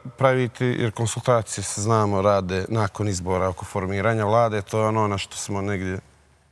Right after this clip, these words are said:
navikli i što je prirodno, prirodno se dešava. Ne znam čemu, čemu, koja je svrha. Pominjao je Bečić onaj kodeks koji su pot-, potpisali, a taj kodeks se potpisuje godinama, malte ne uoči svakih izbora, o,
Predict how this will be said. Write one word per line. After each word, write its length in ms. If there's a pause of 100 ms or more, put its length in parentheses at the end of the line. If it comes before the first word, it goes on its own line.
(420)
navikli 600 (460)
i 120
što 220
je 120
prirodno, 520
prirodno 460
se 180
dešava. 300
Ne 160
znam 220
čemu, 380 (180)
čemu, 240 (560)
koja 220
je 120
svrha. 440 (320)
Pominjao 360
je 60
Bečić 440
onaj 260
kodeks 400
koji 140
su 160
pot-, 200
potpisali, 720
a 140
taj 220
kodeks 300
se 80
potpisuje 500
godinama, 560 (400)
malte 280
ne 100
uoči 280
svakih 420
izbora, 640
o, 440